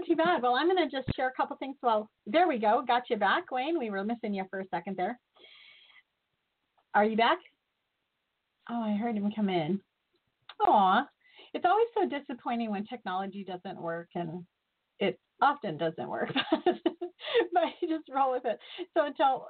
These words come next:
oh, it did drop. Sorry, guest, it dropped Wayne. He'll be back in a moment. But, um, one of the things I was thinking about was you can look up these monthly events online. You can just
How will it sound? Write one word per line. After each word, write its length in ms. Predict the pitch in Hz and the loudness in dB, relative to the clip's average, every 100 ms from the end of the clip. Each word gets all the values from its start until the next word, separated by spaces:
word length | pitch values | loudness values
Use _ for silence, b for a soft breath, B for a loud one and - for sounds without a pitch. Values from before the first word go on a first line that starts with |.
| - | 0
oh, 220 | 247 254 240 | 4 4 2
it 180 | 220 | -2
did 220 | 226 220 214 | -2 -2 0
drop. 300 | 220 220 - - - 208 _ _ _ | 2 2 -2 -16 -18 _ _ _ _
Sorry, 520 | - 220 202 190 185 180 | -4 0 0 -2 -4 -6
guest, 240 | 202 226 - | -4 -4 -6
it 260 | - 170 - _ _ 208 | -8 -8 -8 _ _ -2
dropped 320 | 214 214 - | 0 0 -2
Wayne. 260 | 208 202 202 | 0 2 4
He'll 180 | 220 190 | 4 2
be 140 | 196 | 0
back 260 | 185 190 - | 2 2 2
in 120 | 175 | 0
a 40 | 165 | 2
moment. 440 | 165 170 143 113 B B B - | 0 0 -2 -6 B B B 0
But, 240 | 277 254 247 - | 2 2 0 2
um, 200 | 240 220 | 2 2
one 180 | 294 | 2
of 80 | 370 | 4
the 100 | 349 349 | 2 2
things 180 | 302 - | -4 -4
I 200 | - 269 | -2 0
was 160 | 320 311 _ | 2 0 _
thinking 360 | 240 233 240 226 | -6 -4 -4 -4
about 400 | 202 170 170 - | 0 0 -2 -2
was 220 | 214 190 - | -2 -2 -2
you 160 | 208 240 | -4 -4
can 200 | 285 220 | -4 -4
look 160 | 240 302 | -2 -4
up 80 | - | -4
these 160 | 220 208 | -4 0
monthly 360 | 208 208 214 196 | 0 0 -2 0
events 260 | 190 202 | 0 0
online. 500 | 190 170 196 330 214 170 | 0 2 2 2 0 -4
You 160 | 196 190 | -6 -4
can 180 | 202 | -4
just 160 | 196 | -4